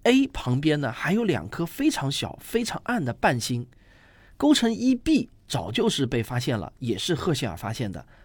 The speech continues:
但是勾陈一的那颗伴星，我们把它叫做勾陈一A B，是一直要到哈勃望远镜发威啊，才被我们看到。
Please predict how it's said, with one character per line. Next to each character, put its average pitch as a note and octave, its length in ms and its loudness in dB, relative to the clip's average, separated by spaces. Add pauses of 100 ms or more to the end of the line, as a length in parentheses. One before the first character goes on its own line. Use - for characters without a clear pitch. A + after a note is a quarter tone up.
(140)
但 A3 160 10
是 E3+ 200 2
勾 B3 200 4
陈 G3 320 2
一 C#4+ 140 4
的 A#3 120 2
那 D#3+ 120 2
颗 C3+ 160 0 (220)
伴 B2+ 180 0
星， D#3 240 0 (160)
我 A#2 80 -6
们 C3 80 -2
把 B2 100 -4
它 B2+ 120 0
叫 C#3+ 160 0
做 C3+ 120 0
勾 F3 220 4
陈 D#3+ 240 0
一 F3+ 200 -2
A F3 140 6
B， F3 280 -6 (720)
是 G#3 260 2
一 A#3+ 140 6
直 F3+ 160 4
要 F#3+ 120 8
到 D3+ 140 4
哈 C#4+ 340 0
勃 F#3 140 2
望 D#3+ 240 8
远 A#2+ 100 2
镜 C3+ 160 2
发 C#3 200 2
威 C3+ 200 2
啊， G#2 120 0
才 G#2+ 180 -4
被 B2+ 100 0
我 A2 140 2
们 F#2 100 -6
看 A2+ 240 -2
到。 G#2 160 -4